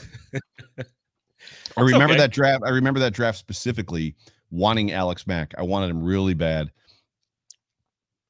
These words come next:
Speaker 2: Hangartner, that was the guy I was thinking about, and Hangartner was awful, and Levitri was awful too. Uh, <laughs> that's a funny time in, the, in Bills history when they had Levitri, and then they had Wood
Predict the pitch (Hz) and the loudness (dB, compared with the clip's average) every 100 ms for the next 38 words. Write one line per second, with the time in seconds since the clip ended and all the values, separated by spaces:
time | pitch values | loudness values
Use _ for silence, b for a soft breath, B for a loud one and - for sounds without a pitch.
0 | _ _ _ _ _ _ _ _ _ _ | _ _ _ _ _ _ _ _ _ _
1 | - 113 170 165 147 117 98 - 123 151 | -6 0 2 4 2 0 -6 0 0 2
2 | 131 135 127 151 135 107 107 107 98 131 | 0 0 0 -2 -2 0 0 0 -2 -2
3 | 135 110 92 - 110 127 101 90 107 _ | -2 -4 -8 -2 2 2 0 -6 -8 _
4 | _ _ 101 110 107 131 135 107 90 90 | _ _ 0 0 2 0 0 -2 -2 -4
5 | 92 90 82 92 71 b b b - 98 | -6 -6 -4 -4 -4 b b b 0 0
6 | 92 - 85 - 95 107 120 120 104 113 | 0 -4 -8 -6 -8 -8 -8 -6 -4 -2
7 | 98 90 - 87 82 95 90 113 95 87 | -2 -4 -4 -4 -2 -4 -4 -6 -4 -4
8 | 90 92 90 87 90 107 90 82 92 _ | -2 -2 -4 -4 -2 -4 -4 -6 -6 _
9 | _ _ 80 90 87 85 90 78 82 110 | _ _ -6 -4 -4 -4 -6 -6 -2 0
10 | 98 85 | 0 -4